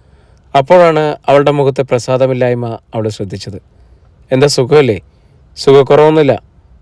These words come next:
ആ മറുപടി അസാധാരണമായിട്ടാണ് അയാൾക്ക് തോന്നിയത്.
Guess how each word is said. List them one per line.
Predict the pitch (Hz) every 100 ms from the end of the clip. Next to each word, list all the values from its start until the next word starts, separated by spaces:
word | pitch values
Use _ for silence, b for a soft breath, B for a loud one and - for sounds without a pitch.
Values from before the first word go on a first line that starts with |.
| _ _
ആ | 143 151
മറുപടി | 147 139 139 139 131 -
അസാധാരണമായിട്ടാണ് | 123 139 135 139 135 139 131 120 117
അയാൾക്ക് | 110 - 117 107 104 104
തോന്നിയത്. | 101 95